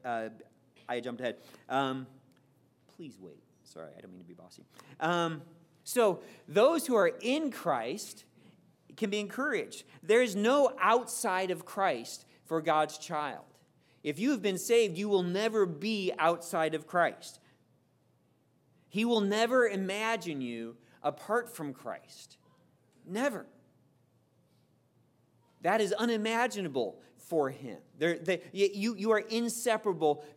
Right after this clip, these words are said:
from Christ in God's heart. Just the freedom that that brings, the joy that that could bring as we meditate on that. You can't slip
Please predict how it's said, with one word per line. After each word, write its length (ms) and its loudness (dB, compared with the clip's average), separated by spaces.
from 300 0
Christ 720 -4
in 260 0
God's 380 2
heart. 460 -4
Just 320 -6
the 80 -4
freedom 600 -2
that 160 -2
that 180 -8
brings, 500 -14
the 140 -2
joy 560 0
that 140 -4
that 260 -2
could 180 -10
bring 360 -10
as 300 0
we 80 -4
meditate 560 -4
on 220 -6
that. 180 -10
You 220 -2
can't 460 -6
slip 600 -2